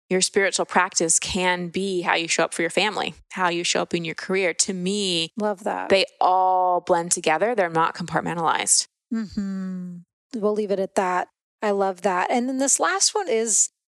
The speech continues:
Speaker 2: it's very unique, but I'm just gonna go ahead and toss it out there to see if a download comes to you.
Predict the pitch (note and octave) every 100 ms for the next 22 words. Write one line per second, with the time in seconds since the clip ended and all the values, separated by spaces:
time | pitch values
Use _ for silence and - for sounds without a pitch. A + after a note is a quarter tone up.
0 | - G3 - A#3+ D4+ F#4 F4+ D#4 D#4+ C4+
1 | C#4+ C#4+ A3 - A#3+ A3 A3 A3+ - D4
2 | B3 A3+ G#3+ A3 G#3 G#3+ - G#3+ G#3+ A3
3 | F#3+ G#3 - F#3+ F#3 - - A3 G#3+ G3
4 | F#3 G3 F#3 F#3 G3 G3 F#3+ F#3 A3 G#3+
5 | - - F3+ F#3